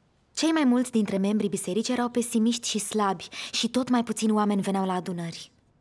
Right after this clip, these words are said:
Pastorii și prezbiterii nu puneau suflet în predicile lor și nu căutau cum să păstorească bine turma Domnului. Cu toate astea, nu se săturau niciodată să oficieze nunțile credincioșilor.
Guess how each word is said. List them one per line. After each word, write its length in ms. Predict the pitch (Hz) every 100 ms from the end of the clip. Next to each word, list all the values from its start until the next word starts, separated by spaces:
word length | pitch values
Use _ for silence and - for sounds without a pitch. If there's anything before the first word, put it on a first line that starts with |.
| _ _ _ _ _ -
Pastorii 360 | 269 - 240
și 100 | 226
prezbiterii 560 | 226 208 160 196 247 254
nu 140 | 294
puneau 240 | 302 214 196
suflet 380 | - - 202
în 80 | 202
predicile 460 | 196 190 196 190 185
lor 300 | 180 185 - _ _ -
și 180 | -
nu 100 | 254
căutau 440 | 294 262 226 254 254
cum 140 | 262
să 140 | 285 247
păstorească 540 | 240 226 220 247 -
bine 240 | 226 254 247
turma 320 | 233 233 233
Domnului. 540 | 240 240 190 170 170 - _ _
Cu 100 | -
toate 280 | 185 185 180
astea, 440 | 175 170 - 170 - - -
nu 220 | 240 294
se 120 | 330
săturau 360 | 285 247 254 262
niciodată 480 | 254 302 262 254 254
să 120 | 240
oficieze 460 | 214 220 - 226 220
nunțile 420 | 208 220 226 196
credincioșilor. 880 | 196 185 180 185 175 - 165 160